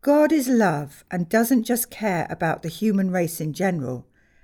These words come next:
but about people in particular. That includes me. Let's conclude with a prayer.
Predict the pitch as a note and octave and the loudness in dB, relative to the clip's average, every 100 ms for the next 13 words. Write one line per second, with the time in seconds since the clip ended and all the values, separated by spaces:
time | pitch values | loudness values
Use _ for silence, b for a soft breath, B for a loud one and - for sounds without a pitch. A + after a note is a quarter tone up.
0 | _ - G3+ G3+ F#3 G3 F3 - - A3+ | _ -4 -2 0 0 2 0 -4 -2 -2
1 | - D#3 D#3 D3+ D#3+ - E3 - C3+ B2+ | -2 -6 -6 -6 -10 -6 -8 -8 -8 -8
2 | C3 - _ _ _ _ _ G#3+ A3+ F#3+ | -12 -18 _ _ _ _ _ 0 0 0
3 | - - - G3 - F3 F3 E3+ - D#3 | -6 -10 -4 -4 -2 -4 -2 -4 -6 -6
4 | C#3 B2 C3 _ _ _ _ _ _ _ | -6 -8 -14 _ _ _ _ _ _ _
5 | _ _ _ _ _ _ _ _ _ _ | _ _ _ _ _ _ _ _ _ _
6 | _ _ _ _ - A#3+ C4 - D#4 - | _ _ _ _ -2 0 0 0 0 2
7 | - G#3+ F#3 F#3 E3+ - E3+ D3+ C#3+ | 2 2 2 -4 -6 -6 -6 -6 -8